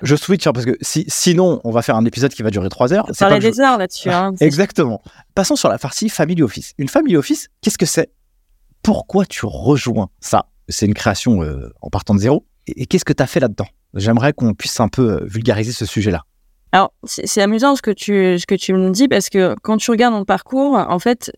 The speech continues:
Speaker 2: certains, euh, ont pu me dire ou pourraient dire qu'en fait, j'ai fait le parcours à l'envers. C'est-à-dire que normalement, tu, tu essayes d'atteindre une banque d'affaires et d'y rester, et cetera. Et moi, j'ai commencé par la banque d'affaires,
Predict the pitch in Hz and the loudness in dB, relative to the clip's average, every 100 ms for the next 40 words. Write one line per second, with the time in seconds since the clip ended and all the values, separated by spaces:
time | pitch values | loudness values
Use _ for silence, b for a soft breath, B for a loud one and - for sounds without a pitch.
0 | - - 190 220 214 202 185 170 170 165 | -8 -2 0 2 2 0 -2 -2 -2 0
1 | 156 151 143 151 208 185 190 240 196 - | 0 0 -2 -2 0 2 4 2 2 -4
2 | 165 190 170 214 285 - _ _ - 175 | -2 -2 0 0 0 -2 _ _ -6 0
3 | 247 202 180 202 190 190 - 214 202 190 | 0 0 -4 -4 -2 -2 0 0 0 0
4 | 156 - 160 156 165 180 214 214 180 165 | -2 -6 -8 -2 0 2 2 0 -6 -6
5 | - 170 160 202 214 180 170 180 196 208 | -2 -2 0 2 2 2 0 0 2 2
6 | 180 175 180 151 156 190 190 196 165 160 | 2 2 0 0 -2 0 2 2 -2 -4
7 | 160 - 196 196 - - 185 202 180 196 | -6 -2 0 0 -4 -8 0 2 2 2
8 | 175 170 185 196 196 185 160 165 160 156 | 0 -2 -2 -2 0 0 0 0 -2 0
9 | 226 240 | 2 2